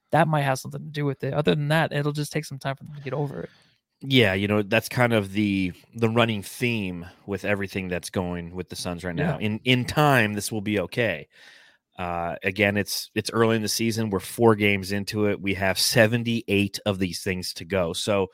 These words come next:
Speaker 1: Yeah.
Speaker 2: if you were to ask me on a scale of one to ten, the worried factor,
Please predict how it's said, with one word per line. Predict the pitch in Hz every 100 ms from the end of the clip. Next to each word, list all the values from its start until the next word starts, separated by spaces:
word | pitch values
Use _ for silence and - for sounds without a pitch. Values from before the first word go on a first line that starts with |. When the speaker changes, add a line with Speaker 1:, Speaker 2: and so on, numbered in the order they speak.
| - -
Speaker 1:
Yeah. | 135 127
Speaker 2:
if | 113
you | 117 117
were | 117
to | 113 104
ask | 113 117 -
me | 120
on | 101
a |
scale | - - 107 101
of | 95
one | 104 104
to | 101
ten, | - 107 107
the | 92
worried | 95 107 113 117 113
factor, | 123 123 - 139 143